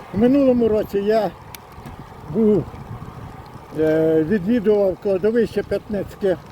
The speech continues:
в Кременці, там, де поховані козаки, які загинули під час штурму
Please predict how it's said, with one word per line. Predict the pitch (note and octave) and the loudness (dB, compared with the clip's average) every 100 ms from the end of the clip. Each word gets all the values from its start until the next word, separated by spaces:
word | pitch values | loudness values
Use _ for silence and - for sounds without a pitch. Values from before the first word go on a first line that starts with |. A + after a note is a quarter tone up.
| - - - - - - - - | -20 -20 -20 -20 -20 -18 -18 -4
в | - | 2
Кременці, | G#3+ G3+ F3+ D#3+ - D#3+ - | 2 2 -2 -4 0 0 0
там, | A3 G#3+ | -2 0
де | G3 | 0
поховані | - G#3 A3+ G#3+ G#3 G3 F#3+ E3 - - - - - - | 0 -2 2 2 2 2 0 -2 -6 -20 -20 -20 -20 -4
козаки, | G3+ E3 G#3 - A#3 F3+ - - - - - - | -2 0 0 2 4 4 0 -14 -20 -20 -20 -6
які | F3 F#3 G3+ | -2 -2 -2
загинули | D3+ F#3+ G3 G3 F#3+ F3+ | 0 2 2 2 2 0
під | F3+ F3+ - | 0 -4 -4
час | G3+ - | -4 -4
штурму | - B3 A#3 F#3+ E3+ | -4 -2 0 0 -2